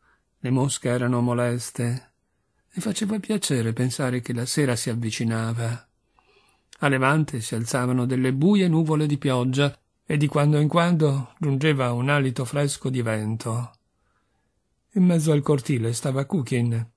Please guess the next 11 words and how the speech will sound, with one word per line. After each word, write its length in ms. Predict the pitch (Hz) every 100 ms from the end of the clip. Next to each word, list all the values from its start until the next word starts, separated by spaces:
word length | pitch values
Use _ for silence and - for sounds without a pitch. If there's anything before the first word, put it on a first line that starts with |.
| _
direttore 600 | - 151 147 - 160 151
del 200 | 131 123
locale 400 | 127 123 147 139
con 200 | 131 123
giardino 680 | 123 123 127 139 135 127 _
Tivoli, 580 | - 175 123 113 117 123 - _ _ _ _ _ _
il 120 | 156
caffè 240 | 139 131 147
concerto 480 | 139 123 131 117
della 220 | 117 113 107
città. 680 | - 110 110 107 - -